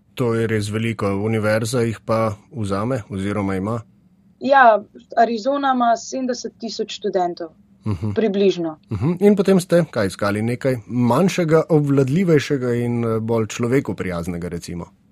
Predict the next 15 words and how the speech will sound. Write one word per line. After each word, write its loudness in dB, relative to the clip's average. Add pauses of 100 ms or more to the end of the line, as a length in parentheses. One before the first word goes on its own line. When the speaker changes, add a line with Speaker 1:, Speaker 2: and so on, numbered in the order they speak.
(160)
Speaker 2:
Tako 4
je, 6
v -4
bistvu, -10
um, -4 (200)
glede 2
na -2
to, -4
da -2
mi 0
je -2
tudi -8
študij -2
ful 2
pomemben, 4